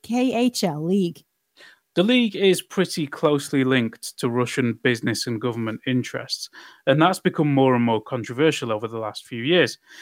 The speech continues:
Speaker 2: Hjallis says it wasn't a problem when he made the leap, as you will hear, but criticism has grown louder since then.
Speaker 1: And the main issue here, of course, is that his business partners were so close to the Russian elite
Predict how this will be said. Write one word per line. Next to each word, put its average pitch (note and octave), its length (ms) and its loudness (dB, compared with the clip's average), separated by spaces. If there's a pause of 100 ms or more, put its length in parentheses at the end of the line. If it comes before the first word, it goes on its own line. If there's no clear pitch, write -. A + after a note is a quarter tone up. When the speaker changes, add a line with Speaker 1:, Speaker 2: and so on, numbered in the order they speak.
(220)
Speaker 2:
Hjallis A3 360 2
says E3+ 260 2
it D3 120 0
wasn't E3+ 440 2
a F3+ 60 -2
problem C#3 400 0
when A#2+ 140 0
he A#2 60 -2
made F3+ 340 0
the E3+ 80 2
leap, C#3+ 300 -2 (180)
as C3 240 0
you B2 100 -4
will A#2+ 160 -2
hear, D#3 320 4 (480)
but E3 140 2 (100)
criticism C#3+ 800 0 (100)
has C#3+ 160 2
grown B2 300 2
louder C3 320 2
since G#2+ 340 -10
then. A2 240 -6 (1120)
Speaker 1:
And C#4+ 220 4
the C4 80 4
main B3 300 6
issue C4+ 360 0
here, G3 320 -2
of D#3+ 140 -10
course, G#3 440 -2
is A#3 280 2
that A3+ 140 0
his A#3+ 200 2
business C4 440 2
partners G#3 560 0
were F#3+ 180 -2
so D#4 340 0
close D4 460 -2
to C4+ 100 0
the G#3+ 140 0
Russian G#3+ 360 2
elite G3 380 0